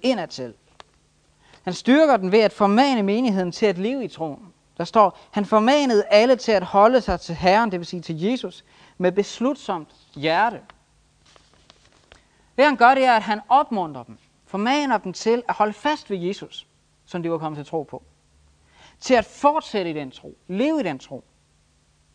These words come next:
Og, øh,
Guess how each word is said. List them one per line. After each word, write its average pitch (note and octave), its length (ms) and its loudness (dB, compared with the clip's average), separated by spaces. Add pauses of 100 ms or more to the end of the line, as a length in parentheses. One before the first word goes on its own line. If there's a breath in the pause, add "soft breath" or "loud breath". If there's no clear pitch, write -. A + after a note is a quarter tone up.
(2500)
Og, G3+ 340 2
øh, F3+ 300 -2